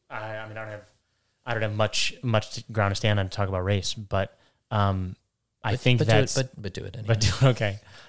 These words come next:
Speaker 1: Uh, I think, I, I think both are your superpower, kind of.
Speaker 2: Yeah.
Speaker 1: Um,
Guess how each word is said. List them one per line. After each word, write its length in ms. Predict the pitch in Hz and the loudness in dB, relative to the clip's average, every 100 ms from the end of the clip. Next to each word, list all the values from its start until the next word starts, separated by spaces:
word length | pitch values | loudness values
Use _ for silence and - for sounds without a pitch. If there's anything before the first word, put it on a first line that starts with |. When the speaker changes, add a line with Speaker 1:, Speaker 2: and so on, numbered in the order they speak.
| - | 0
Speaker 1:
Uh, 360 | 117 110 107 107 | 4 6 6 4
I 140 | - 107 | 2 0
think, 420 | - 170 151 - _ _ - | 4 2 2 -8 _ _ -16
I, 100 | 78 - _ _ - | -16 -18 _ _ -8
I 100 | 147 | -4
think 260 | 190 131 | -2 0
both 360 | 123 170 190 - | 6 6 6 4
are 80 | 113 | 4
your 140 | 101 | 4
superpower, 600 | - 139 117 104 95 92 - - | 4 4 2 0 -2 -2 -8 -4
kind 200 | 101 92 | -2 -2
of. 160 | 90 - | -8 -6
Speaker 2:
Yeah. 180 | 92 - _ - | -6 -6 _ 2
Speaker 1:
Um, 440 | 110 104 98 101 | 4 6 4 -2